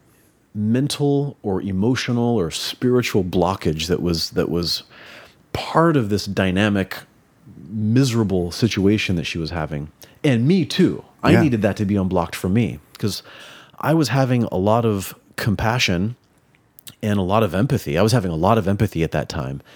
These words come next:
Speaker 1: but I wasn't solving the problem. And I remember this story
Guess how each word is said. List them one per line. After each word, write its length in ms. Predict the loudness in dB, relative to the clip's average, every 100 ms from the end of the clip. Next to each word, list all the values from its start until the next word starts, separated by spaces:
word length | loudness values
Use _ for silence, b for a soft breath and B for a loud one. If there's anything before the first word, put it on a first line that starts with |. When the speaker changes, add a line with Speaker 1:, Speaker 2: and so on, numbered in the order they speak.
| B B B
Speaker 1:
but 100 | -2
I 40 | 0
wasn't 240 | 0 -2
solving 300 | 0 2 2
the 80 | 0
problem. 380 | -2 -4 -8 -14 _ _ _ B B B B B B _ -8
And 480 | -2 0 0 -2 -8 _ _ _ _ _ _ _ _ -4
I 40 |
remember 800 | 0 0 2 2 2 2 2 0
this 560 | 0 -4 -4 -8 -12 -16 _ _ _ _ _
story 760 | -16 -12 -4 0 0 0 -4